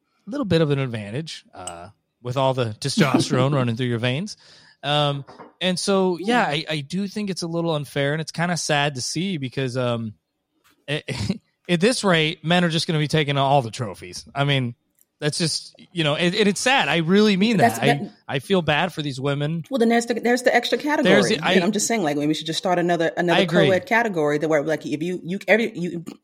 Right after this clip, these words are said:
Speaker 2: if you a bad bitch,
Speaker 1: That's
Speaker 2: run
Speaker 1: right.
Speaker 2: with the dudes.
Speaker 1: Exactly. And you
Speaker 2: <laughs> You
Speaker 1: get to
Speaker 2: know what I'm
Speaker 1: choose,
Speaker 2: saying?
Speaker 1: yeah.
Speaker 2: And that way, it's all across the board. Like, you the
Speaker 1: I
Speaker 2: fastest
Speaker 1: think the
Speaker 2: motherfucker playing, fuck,
Speaker 1: problem
Speaker 2: period.
Speaker 1: is, though, for the,
Speaker 2: <laughs>
Speaker 1: the
Speaker 2: I'm advocating for
Speaker 1: competitiveness,
Speaker 2: this.
Speaker 1: uh,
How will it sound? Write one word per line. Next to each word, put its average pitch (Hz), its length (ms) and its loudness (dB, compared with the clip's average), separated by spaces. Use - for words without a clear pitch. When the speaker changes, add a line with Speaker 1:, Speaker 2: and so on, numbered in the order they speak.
Speaker 2:
if - 140 -4
you 202 100 2
a 196 60 2
bad 208 240 2
bitch, 196 40 -8
Speaker 1:
That's 269 160 -2
Speaker 2:
run 170 140 6
Speaker 1:
right. 147 100 4
Speaker 2:
with 220 100 -4
the 247 80 -2
dudes. 302 180 4
Speaker 1:
Exactly. 208 540 4
And 165 80 2
you 214 80 4
Speaker 2:
<laughs> - 0 -
You 254 80 4
Speaker 1:
get - 40 6
to 160 40 4
Speaker 2:
know 233 60 4
what 214 60 6
I'm 262 60 6
Speaker 1:
choose, 170 240 4
Speaker 2:
saying? 139 40 0
Speaker 1:
yeah. 127 300 2
Speaker 2:
And 190 120 -2
that 226 120 4
way, 233 220 8
it's 214 200 0
all 214 260 6
across 240 300 4
the 233 60 -6
board. 220 300 2
Like, 151 160 0
you 190 100 -2
the 160 60 2
Speaker 1:
I 190 80 4
Speaker 2:
fastest 214 320 2
Speaker 1:
think - 20 -4
the 208 60 -4
Speaker 2:
motherfucker - 40 -4
playing, 214 100 -4
fuck, - 80 -12
Speaker 1:
problem 180 580 4
Speaker 2:
period. 127 260 2
Speaker 1:
is, 113 160 -4
though, 117 480 2
for 151 140 0
the, 120 460 2
Speaker 2:
<laughs> - 680 -20
Speaker 1:
the 147 240 -2
Speaker 2:
I'm 175 140 0
advocating 165 300 2
for 98 60 -6
Speaker 1:
competitiveness, - 40 -4
Speaker 2:
this. - 260 -4
Speaker 1:
uh, 127 380 2